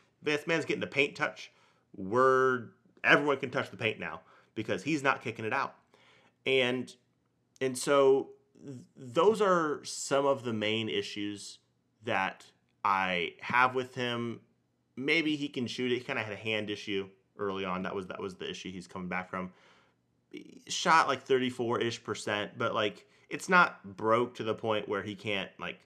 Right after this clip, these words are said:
we can't get that up. He's not a phenomenal shooter, but he's young. And how much of this is just young stuff that we can grow from and, and, and, and learn from? And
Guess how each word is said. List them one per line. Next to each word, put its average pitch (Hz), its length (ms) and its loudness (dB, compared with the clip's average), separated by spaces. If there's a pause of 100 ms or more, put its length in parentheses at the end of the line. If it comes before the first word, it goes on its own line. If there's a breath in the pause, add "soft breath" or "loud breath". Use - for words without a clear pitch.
we 127 100 -6
can't 127 220 -6
get - 180 -10
that 87 200 -6
up. - 400 -6
He's 214 140 -4
not 117 220 0
a - 20 -20
phenomenal 110 640 0
shooter, 107 440 -2 (460 loud breath)
but 113 380 0 (400 soft breath)
he's 131 260 -2
young. 107 260 2 (640)
And 104 420 -2 (180)
how 147 220 0
much 156 240 0
of 123 140 -2
this 127 220 -2
is 117 140 -4
just 110 280 -8
young 117 580 -2 (220)
stuff 113 360 -2
that - 140 -8
we 117 120 -4
can 113 240 -8
grow 95 300 -2
from 113 380 -4
and, 85 260 -10
and, 90 200 -10
and, 92 160 -10
and 87 300 -8
learn 104 260 -4
from? 131 460 -2 (960 soft breath)
And 117 500 0